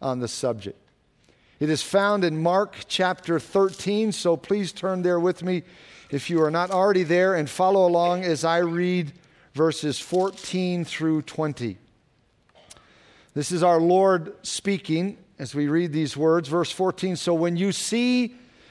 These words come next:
the abomination of desolation spoken of by Daniel the prophet standing where it ought not"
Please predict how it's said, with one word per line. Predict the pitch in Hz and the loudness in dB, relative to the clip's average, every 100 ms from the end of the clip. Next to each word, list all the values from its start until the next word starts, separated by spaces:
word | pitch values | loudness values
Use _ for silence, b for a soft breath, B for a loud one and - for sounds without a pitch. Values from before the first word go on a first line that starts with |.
| B - | B 0
the | |
abomination | 170 156 208 233 220 214 - 202 | 2 4 2 2 2 2 2 -4
of | 165 | 0
desolation | 190 202 196 190 196 - 190 | 2 2 2 4 4 0 -6
spoken | - 196 196 185 | 0 0 0 2
of | 190 160 | 2 2
by | 160 147 | 2 2
Daniel | 143 180 196 180 | 0 0 0 0
the | 156 | 0
prophet | - 175 170 175 | 0 -2 -2 -4
standing | - - 180 202 214 196 | -6 -2 0 2 0 2
where | 175 160 | 4 4
it | 165 | 4
ought | 175 190 180 | 2 2 0
not" | 165 120 147 - | -2 0 -4 -8